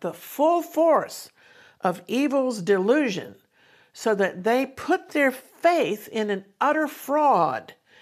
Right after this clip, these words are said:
and meet the inevitable judgment of all who have refused to believe the truth and who have made evil their playfellow,"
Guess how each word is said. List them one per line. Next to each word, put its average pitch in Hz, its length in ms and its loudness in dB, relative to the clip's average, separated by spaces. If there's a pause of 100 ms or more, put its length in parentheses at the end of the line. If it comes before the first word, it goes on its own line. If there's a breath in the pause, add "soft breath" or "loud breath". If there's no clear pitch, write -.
(300 loud breath)
and 196 240 -2
meet 262 260 -6
the 202 220 -4
inevitable 233 680 -2
judgment 190 640 -2 (460 soft breath)
of 165 260 -2
all 214 580 2
who 185 200 -4
have 185 180 -4
refused 196 540 -6
to 180 60 -8
believe 190 280 0
the 208 80 0
truth 160 540 -6 (920 soft breath)
and 196 280 0
who 180 180 -4
have 175 240 -6
made 170 320 -6
evil 202 580 -8 (420)
their 175 380 -4
playfellow," 196 1000 -4